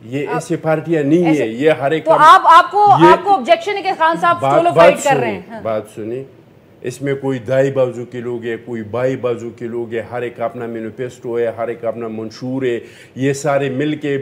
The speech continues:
Speaker 1: बैठ के फिर निकलते हैं।
Speaker 2: ठीक है,
Speaker 1: ऐसा
Speaker 2: ठीक
Speaker 1: नहीं
Speaker 2: है।
Speaker 1: निकलते हैं कि मैं निकल गया और
Speaker 2: मिल
Speaker 1: सबको
Speaker 2: बैठ
Speaker 1: कहूँ
Speaker 2: के,
Speaker 1: कि हमारे
Speaker 2: ठीक
Speaker 1: पीछे।
Speaker 2: है,
Speaker 1: एक
Speaker 2: एक,
Speaker 1: चीज
Speaker 2: एक,
Speaker 1: में,
Speaker 2: एक,
Speaker 1: दो
Speaker 2: एक
Speaker 1: लफ्ज
Speaker 2: पेज
Speaker 1: में
Speaker 2: पे
Speaker 1: मैं,
Speaker 2: होना
Speaker 1: दो
Speaker 2: जरूरी
Speaker 1: लफ्ज में
Speaker 2: है।
Speaker 1: मैं
Speaker 2: फिर मैं अबरार उल साहब से
Speaker 1: मुस्लिम लीग के किसी भी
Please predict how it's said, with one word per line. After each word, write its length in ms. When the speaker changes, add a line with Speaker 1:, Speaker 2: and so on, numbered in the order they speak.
Speaker 1:
बैठ 280
के 240
फिर 420
निकलते 480
हैं। 180
Speaker 2:
ठीक 220
है, 160
Speaker 1:
ऐसा 260
Speaker 2:
ठीक 60
Speaker 1:
नहीं 100
Speaker 2:
है। 60
Speaker 1:
निकलते 360
हैं 80
कि 100
मैं 160
निकल 260
गया 180
और 80
Speaker 2:
मिल 120
Speaker 1:
सबको 160
Speaker 2:
बैठ 200
Speaker 1:
कहूँ 120
Speaker 2:
के, 100
Speaker 1:
कि 60
हमारे 360
Speaker 2:
ठीक 260
Speaker 1:
पीछे। 120
Speaker 2:
है, 140
Speaker 1:
एक 340
Speaker 2:
एक, 60
Speaker 1:
चीज 240
Speaker 2:
एक, 60
Speaker 1:
में, 80
Speaker 2:
एक, 180
Speaker 1:
दो 140
Speaker 2:
एक 80
Speaker 1:
लफ्ज 80
Speaker 2:
पेज 140
Speaker 1:
में 40
Speaker 2:
पे 40
Speaker 1:
मैं, 60
Speaker 2:
होना 240
Speaker 1:
दो 160
Speaker 2:
जरूरी 160
Speaker 1:
लफ्ज 200
में 80
Speaker 2:
है। 80
Speaker 1:
मैं 260
Speaker 2:
फिर 120
मैं 120
अबरार 280
उल 100
साहब 200
से 320
Speaker 1:
मुस्लिम 380
लीग 180
के 120
किसी 300
भी 300